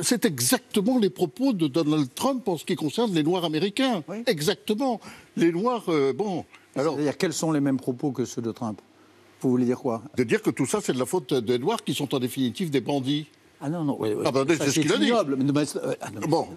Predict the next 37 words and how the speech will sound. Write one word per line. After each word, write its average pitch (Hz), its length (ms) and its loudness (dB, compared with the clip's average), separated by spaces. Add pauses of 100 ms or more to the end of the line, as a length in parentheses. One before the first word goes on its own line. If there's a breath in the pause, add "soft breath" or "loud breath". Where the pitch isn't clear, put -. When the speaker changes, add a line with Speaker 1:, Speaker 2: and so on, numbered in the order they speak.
(140)
Speaker 1:
eh 175 80 2
ben 165 120 4
là, 208 200 2
on 190 60 4
dit 185 160 0
c'est 185 140 4
de 151 60 0
la 156 60 2
faute 175 220 2
des 147 120 4
Speaker 2:
Trump, 147 140 2 (140)
Speaker 1:
banlieues. 262 100 0
Speaker 2:
il, 165 160 0
Trump, 208 340 -2
il 170 100 4
est 170 60 2
même 170 200 2
en 165 100 2
train 202 180 -4
d'essayer 165 440 0
de 170 60 0
les 151 140 2
empêcher 151 300 0
Speaker 1:
Bon. 175 100 2
Speaker 2:
de 151 40 -2
voter. 156 360 2
Speaker 1:
Eh 113 80 -2
Speaker 2:
Ça, 156 60 2
Speaker 1:
bien, 156 160 2
Speaker 2:
c'est 143 60 -2
Speaker 1:
attendez, 143 400 2
là, 190 180 0
Speaker 2:
oui. 127 60 -2
Speaker 1:
ce - 80 -6
que 156 100 -2
vous 120 180 0
dites, 143 200 4